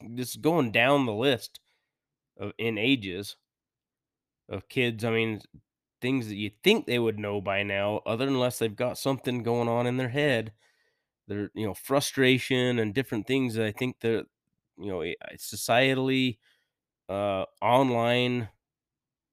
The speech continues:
whatever's going on that's causing these younger kids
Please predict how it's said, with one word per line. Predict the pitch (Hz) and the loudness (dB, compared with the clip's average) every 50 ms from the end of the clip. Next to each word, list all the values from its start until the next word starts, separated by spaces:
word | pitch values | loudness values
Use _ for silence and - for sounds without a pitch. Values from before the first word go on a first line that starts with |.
| _ - | _ -12
whatever's | 95 101 117 127 131 139 139 135 135 127 110 104 | -6 -2 0 0 2 2 2 2 0 -2 -4 -4
going | - 120 120 123 123 120 | -2 -2 0 2 2 2
on | 120 117 117 117 117 117 117 113 101 - _ _ _ | 2 2 2 2 2 2 0 0 -4 -8 _ _ _
that's | 98 98 107 101 - - | -8 -6 -6 -6 -6 -10
causing | _ - - 101 110 117 117 107 113 110 110 107 104 98 92 - _ _ _ _ _ _ | _ -6 -2 0 2 2 2 0 0 -2 -2 -2 -4 -6 -8 -12 _ _ _ _ _ _
these | 110 107 101 90 104 | -4 -4 -4 -4 -2
younger | 104 110 117 113 101 98 - - | -2 -2 -2 -2 -2 -6 -10 -6
kids | - - 127 107 98 95 90 95 - | -2 0 2 2 0 -2 -4 -12 -18